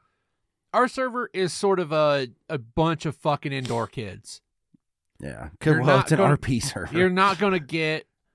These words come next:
Speaker 1: a bunch of people fucking wanting to have just fun doing dumb shit. Hell, you
Speaker 2: No,
Speaker 1: won't
Speaker 2: but
Speaker 1: even
Speaker 2: I
Speaker 1: find
Speaker 2: think we
Speaker 1: people
Speaker 2: need to do
Speaker 1: R Ping.
Speaker 2: that.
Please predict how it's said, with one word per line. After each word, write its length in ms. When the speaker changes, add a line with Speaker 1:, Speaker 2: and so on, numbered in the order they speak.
Speaker 1:
a 100
bunch 280
of 80
people 380
fucking 380
wanting 340
to 100
have 320
just 400
fun 320
doing 300
dumb 260
shit. 480
Hell, 180
you 80
Speaker 2:
No, 60
Speaker 1:
won't 140
Speaker 2:
but 40
Speaker 1:
even 80
Speaker 2:
I 40
Speaker 1:
find 120
Speaker 2:
think 100
we 60
Speaker 1:
people 160
Speaker 2:
need 40
to 40
do 60
Speaker 1:
R 80
Ping. 440
Speaker 2:
that. 80